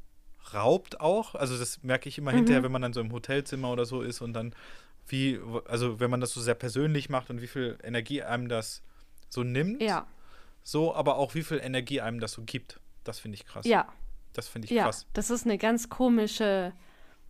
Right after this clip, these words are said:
Speaker 2: Mischung, finde ich. Ich bin danach auch immer fix und fertig
Speaker 1: Mhm.
Speaker 2: und könnte wirklich einfach umfallen.
Speaker 1: Ja.
Speaker 2: Aber gleichzeitig macht das dann ja auch so viel Spaß und ist so
Speaker 1: Ja.
Speaker 2: schön.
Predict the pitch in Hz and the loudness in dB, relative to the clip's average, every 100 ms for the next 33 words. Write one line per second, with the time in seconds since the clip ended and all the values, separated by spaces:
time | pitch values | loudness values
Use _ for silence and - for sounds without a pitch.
0 | - 220 208 190 160 180 - 208 151 160 | -2 0 0 -2 -4 -6 -4 0 0 -2
1 | 180 190 - 220 208 208 220 208 208 208 | -4 -4 0 2 2 2 0 -2 -2 0
2 | 202 - - 262 - 226 214 - 220 208 | -2 -4 -8 -8 -4 -4 -4 0 0 0
3 | 196 127 127 208 214 220 202 226 233 220 | -2 -2 -2 0 2 2 2 0 2 0
4 | - - - - - - - 208 208 196 | -2 -12 -20 -18 -18 -10 -2 0 2 2
5 | - 262 254 - 160 170 190 220 277 - | 6 6 6 4 2 4 2 2 -2 -4
6 | - 135 - - - 214 208 220 220 240 | 0 2 0 -4 0 4 4 6 4 4
7 | - 208 185 185 208 247 262 - - - | -2 0 0 0 0 -2 -4 -14 -18 -20
8 | - - - - - - - 220 233 233 | -20 -20 -20 -20 -20 -12 -2 0 0 0
9 | 220 226 208 196 277 294 269 - - 254 | 4 6 6 4 2 2 2 0 0 4
10 | 226 151 175 - 214 208 - 311 262 262 | 6 6 4 2 2 0 0 2 4 4
11 | 269 175 170 202 285 | 4 4 2 0 -2